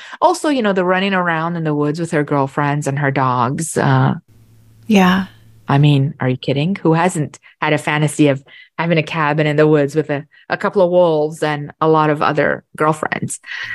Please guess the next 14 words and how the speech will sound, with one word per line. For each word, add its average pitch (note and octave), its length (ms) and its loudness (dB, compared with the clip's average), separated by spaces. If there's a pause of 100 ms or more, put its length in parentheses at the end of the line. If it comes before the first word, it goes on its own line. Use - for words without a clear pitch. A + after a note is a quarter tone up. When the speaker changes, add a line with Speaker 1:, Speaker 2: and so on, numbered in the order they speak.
(460)
Speaker 2:
I A3 140 2
had A3 320 2
a F3+ 280 0 (140)
dear G3 260 2
friend F#3 300 0
of F#3 140 -6
mine F3 340 -2
call F3+ 240 -2
me F3 180 0
the F3 140 0
other F3 160 -4
day F3 200 -2
in E3+ 200 2
tears, - 760 -2